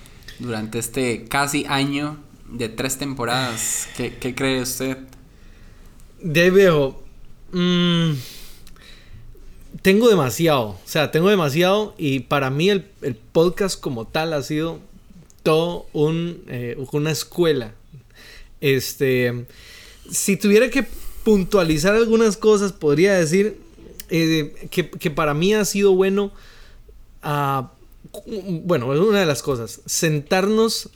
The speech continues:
Speaker 2: a hablar, ah, voy a decir esta idea que la leí en algún lugar y me, me, me gustó mucho. No hablo porque tengo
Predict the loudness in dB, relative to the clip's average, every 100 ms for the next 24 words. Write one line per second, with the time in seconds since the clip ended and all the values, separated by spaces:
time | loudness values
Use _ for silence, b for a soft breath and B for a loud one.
0 | -6 -2 0 2 2 2 -2 -10 b b
1 | b b -8 -4 -2 -2 -4 -6 -16 -20
2 | _ -20 -20 -20 -20 _ -20 -20 -8 2
3 | 2 4 2 2 2 0 4 4 2 -2
4 | -2 0 2 2 2 2 2 4 4 4
5 | 2 -4 -10 -20 -20 -12 -4 -2 0 -2
6 | -4 -6 -4 -6 -6 -6 -4 -4 -2 0
7 | 2 2 0 -12 b b b b b b
8 | b b b -20 -16 -4 0 2 4 4
9 | 4 4 4 2 0 -8 -20 -20 -20 -20
10 | -20 -20 0 2 2 2 -2 -2 -12 -20
11 | -20 0 2 4 2 2 2 -2